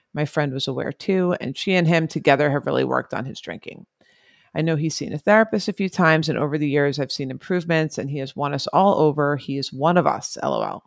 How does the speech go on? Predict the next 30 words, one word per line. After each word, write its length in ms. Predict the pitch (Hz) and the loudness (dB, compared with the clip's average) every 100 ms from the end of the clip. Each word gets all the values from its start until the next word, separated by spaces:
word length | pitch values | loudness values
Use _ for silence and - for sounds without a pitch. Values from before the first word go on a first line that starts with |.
| - | -8
and 120 | 143 | -4
I 60 | 143 | -2
really 320 | 139 151 151 | 0 0 0
do 140 | 147 | -2
like 220 | - - - | -4 -8 -10
the 100 | - | -12
guy. 180 | - - _ _ - | -12 -12 _ _ -8
This 180 | 202 - | -8 0
past 340 | 240 233 - | 2 2 2
year, 220 | 165 160 | 4 4
he 120 | 151 | 4
was 140 | 147 143 | -2 -2
struggling 600 | - 170 165 160 165 160 | 0 0 2 0 0 -2
as 260 | 131 143 | -4 -6
his 100 | - | -10
company 340 | - 147 139 135 | -8 -8 -6 -8
was 160 | - | -6
undergoing 440 | 123 - - - - | -6 -8 -8 -10 -8
changes. 520 | - 190 180 160 156 | -4 -2 2 0 2
My 220 | 151 170 | 2 2
company 400 | 170 170 - 147 | 0 -6 -4 -6
was 140 | - - | -6 -6
hiring, 440 | 190 185 180 165 | -2 2 2 2
and 80 | 147 | -2
I 60 | |
helped 340 | 135 156 156 - | -2 -2 -4 -6
him 80 | 143 | -8
get 200 | - - | -8 -6
a 40 | |
job. 440 | - 190 185 - | 0 2 2 0